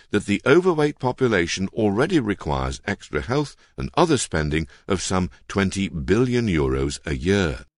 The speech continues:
Weight is closely correlated with poverty. A French study last year suggested that children of parents classed as non-professional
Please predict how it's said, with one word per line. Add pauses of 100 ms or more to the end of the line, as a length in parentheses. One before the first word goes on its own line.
(560)
Weight
is
closely
correlated
with
poverty. (360)
A
French
study
last
year
suggested (260)
that
children
of
parents
classed
as (200)
non-professional